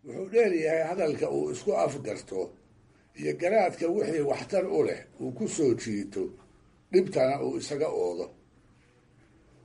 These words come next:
Wuxuu dheer yahay karti xagga maanka ah oo uu kaga gudbo wixii jiritaankiisa halis gelin kara. Waxaa lagu galladay awoodda xeelaysiga oo ah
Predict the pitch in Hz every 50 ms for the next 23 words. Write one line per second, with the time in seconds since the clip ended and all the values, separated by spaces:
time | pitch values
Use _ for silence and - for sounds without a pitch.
0 | _ _ - 143 - - 196 196 190 233 240 214 185 170 160 151 147 151 151 147
1 | - - 160 151 - - - - - - 214 190 147 160 151 156 165 175 160 127
2 | 104 - - 110 92 92 92 - - - _ _ _ _ _ _ _ _ - -
3 | - _ - - 170 170 165 - - 185 190 208 226 196 160 147 151 143 131 139
4 | 156 170 190 208 - - 170 143 - 160 151 151 151 147 - 196 175 156 123 113
5 | - 131 123 120 - 147 139 123 131 151 175 180 - 135 123 131 127 127 139 120
6 | - - 87 82 - - - _ _ _ _ _ _ _ _ _ - - - _
7 | _ _ _ _ _ _ _ _ _ _ _ _ _ _ _ _ - - - -
8 | 143 151 151 156 160 185 208 165 143 156 143 131 120 113 107 95 80 - - -
9 | _ - _ _ _ _ - - - _ _ _ _ - 143 151 185 202 202 185
10 | 156 165 - - - 151 147 147 151 160 185 180 185 - 131 101 110 123 - 190
11 | 175 180 156 117 98 95 95